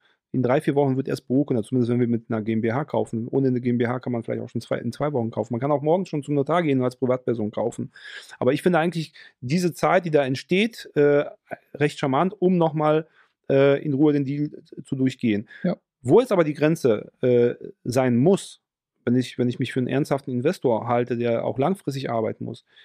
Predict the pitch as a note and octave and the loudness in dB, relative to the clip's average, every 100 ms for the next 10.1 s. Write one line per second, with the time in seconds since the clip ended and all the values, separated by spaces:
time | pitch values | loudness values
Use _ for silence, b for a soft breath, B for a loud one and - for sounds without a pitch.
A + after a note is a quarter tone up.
0 | b - - D#3+ F3+ D#3+ C#3+ C3 - B2+ | b -12 -2 0 2 0 0 -2 -2 -8
1 | A#2+ C3 F3+ F#3+ D3 C3 D#3+ D3+ C3 B2 | -4 0 2 2 2 0 -2 -2 -2 -2
2 | A#2 E3 G#3+ A#3+ _ _ _ _ B2+ C#3+ | 0 0 0 -2 _ _ _ _ 0 2
3 | D3 F#3 F#3+ - B2 A#2 A#2 F3 - _ | 2 2 0 0 2 2 2 0 -4 _
4 | F3 G3+ C#3 A#2 - B2+ F#3+ - - D3+ | 2 4 2 -2 0 2 2 -4 -4 2
5 | F3+ F3 D#3+ C#3 - F3+ F#3 C#3+ C3+ C#3 | 4 4 4 0 2 0 2 0 2 0
6 | E3 F3+ D#3+ C3 B2+ C#3 - - C#3 C#3 | -2 -2 -2 0 0 0 -6 -2 -2 -2
7 | D#3 D#3+ E3+ F3 D#3+ - E3 D#3+ D3+ D#3 | -6 0 2 2 0 0 0 0 -4 -4
8 | D#3+ D3+ C3+ G3 D#3+ C#3 C3+ C#3 B B | -2 0 0 0 0 0 -2 -4 B B
9 | B F3 - D#3+ C#3+ B2+ B2+ A#2+ A2+ B2 | B -2 2 2 2 -2 0 0 0 0
10 | F3 | 0